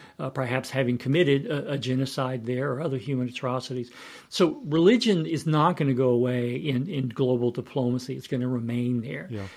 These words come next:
Speaker 1: So what I hope to do is leave behind something that's useful. Uh, in the end, I, I, I, I'm hopeful that some form of what we did will be reintroduced into the State Department.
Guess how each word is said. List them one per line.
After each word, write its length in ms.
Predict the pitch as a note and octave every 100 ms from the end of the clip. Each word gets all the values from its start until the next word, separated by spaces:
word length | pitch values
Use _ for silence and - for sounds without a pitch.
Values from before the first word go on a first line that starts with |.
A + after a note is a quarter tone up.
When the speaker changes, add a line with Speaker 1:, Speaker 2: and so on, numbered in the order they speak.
| -
Speaker 1:
So 440 | - - C#3+ C#3 -
what 200 | C#3+ D3
I 100 | D3
hope 180 | D3 F3+
to 60 | E3+
do 100 | C#3+
is 120 | C3+
leave 220 | B2+ D3
behind 280 | C3+ B2+ B2
something 280 | C3+ B2 A#2+
that's 200 | B2 -
useful. 460 | C3+ C#3 - C3 - - - - - - -
Uh, 180 | C#3 C#3+
in 120 | F#3
the 280 | F#3 F3 A#3+
end, 280 | A#3+ D#3+ D3+
I, 380 | C#3+ C3+ C#3+ D3
I, 400 | D3 C#3+ - C#3+
I, 300 | C3+ - E3
I'm 100 | C3+
hopeful 520 | A#2+ D3+ F#3 - C#3 B2+
that 260 | C3+ D3 - _ _ _ _ _ - -
some 280 | - C#3+ D#3+
form 500 | - C#3+ B2+ C3+ D3+
of 120 | -
what 140 | C#3+
we 120 | B2
did 340 | A#2 C3 C3 A#2
will 220 | C#3 D#3+
be 340 | C3+ C3 B2 - - - -
reintroduced 720 | C#3 D3 C#3 B2 C#3+ E3 -
into 240 | C3+ -
the 100 | A2+
State 320 | A#2+ - A#2+ A#2
Department. 480 | - A#2+ A#2 D3